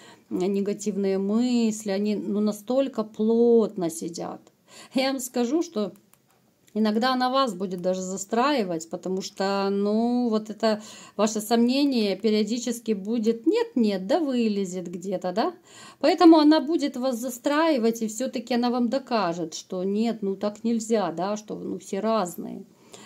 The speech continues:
Э, поэтому, ребята, э, в вашу жизнь придёт женщина, которую вы и знаете, и в то же время не очень знаете, да, и с которой,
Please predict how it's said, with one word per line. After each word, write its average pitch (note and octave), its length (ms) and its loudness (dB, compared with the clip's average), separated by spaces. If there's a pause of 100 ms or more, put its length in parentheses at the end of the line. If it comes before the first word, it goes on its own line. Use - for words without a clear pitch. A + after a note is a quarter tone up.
(600)
Э, F#3+ 160 -2
поэтому, C4+ 400 2
ребята, B3+ 500 0 (720)
э, G3+ 280 -2
в G3+ 180 -4
вашу C#4 420 4
жизнь A3 640 0
придёт A3+ 400 0
женщина, B3+ 580 4
которую A3+ 680 2
вы A3+ 280 4 (240)
и A#3+ 120 2
знаете, A3+ 1040 2 (440)
и G#3+ 120 0
в G#3+ 140 -8
то B3 180 2
же A3+ 160 4
время C4+ 460 4
не D4 180 8
очень C#4+ 500 4
знаете, F#3 720 -6
да, G#3 220 0
и A3 60 0
с A3 100 -12
которой, C#4 560 0